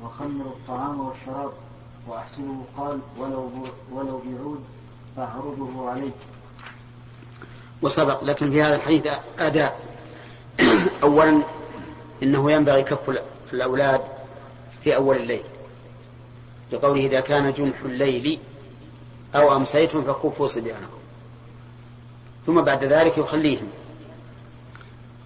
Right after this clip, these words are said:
Speaker 2: وفيه أيضا أنه ينبغي إغلاق الأبواب، إغلاق الأبواب أي أن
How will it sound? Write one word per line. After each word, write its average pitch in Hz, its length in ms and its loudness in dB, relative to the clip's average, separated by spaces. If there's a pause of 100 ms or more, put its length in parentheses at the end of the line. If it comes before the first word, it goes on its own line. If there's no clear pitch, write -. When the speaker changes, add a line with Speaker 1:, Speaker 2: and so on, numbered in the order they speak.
(160)
Speaker 2:
وفيه 143 260 4
أيضا 160 420 6 (360)
أنه 143 560 4 (1300)
ينبغي 139 500 4
إغلاق 135 320 2
الأبواب، 135 380 0 (2000)
إغلاق 127 280 2
الأبواب 139 560 2 (800)
أي 120 360 -2 (640)
أن 123 360 -4